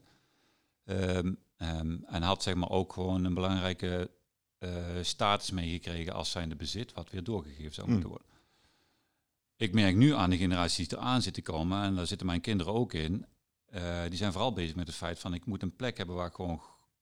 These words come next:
Speaker 1: mezelf goed kan terugtrekken, waar ik kan slapen, en verder ben ik in de stad of in de wereld", zoals ik het altijd noem.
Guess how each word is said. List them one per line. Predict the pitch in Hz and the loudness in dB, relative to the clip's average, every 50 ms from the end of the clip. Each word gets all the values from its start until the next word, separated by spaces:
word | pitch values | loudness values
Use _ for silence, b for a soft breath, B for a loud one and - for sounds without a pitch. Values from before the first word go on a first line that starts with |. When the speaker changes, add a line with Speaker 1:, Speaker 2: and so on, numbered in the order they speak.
| _ _ _ _ _ | _ _ _ _ _
Speaker 1:
mezelf | - 90 87 113 104 95 - | -10 -6 -2 0 0 0 -2
goed | - - 123 - | -4 -6 -6 -4
kan | - 87 - | -4 -6 -4
terugtrekken, | - 110 101 - - - 117 117 - 135 127 143 - | -4 -6 -6 -6 -8 -8 -8 -8 -8 -12 -14 -12 -10
waar | - - | -10 -10
ik | - - | -8 -8
kan | - 80 - | -8 -6 -6
slapen, | - - 101 95 92 92 95 - - - | -6 -4 -4 -2 -2 -2 -4 -6 -10 -10
en | - 85 78 - - | -8 -8 -8 -10 -8
verder | - 113 113 98 78 | -6 -4 -4 -4 -4
ben | 80 85 80 | -4 -4 -4
ik | 85 - - | -6 -6 -6
in | - 95 82 | -4 -4 -2
de | 82 | -2
stad | 78 - - 120 104 - - | -4 -4 -4 -4 -4 -4 -6
of | 110 107 - - | -8 -10 -6 -4
in | 117 87 | -4 -2
de | 82 82 | -2 0
wereld", | 92 117 123 104 82 85 82 - | 2 2 2 2 0 -4 -8 -8
zoals | - 87 82 80 - | -8 -8 -8 -8 -8
ik | - | -10
het | - - - | -12 -10 -8
altijd | 85 85 80 - 78 | -8 -8 -8 -8 -6
noem. | 80 85 104 123 | -6 -6 -6 -6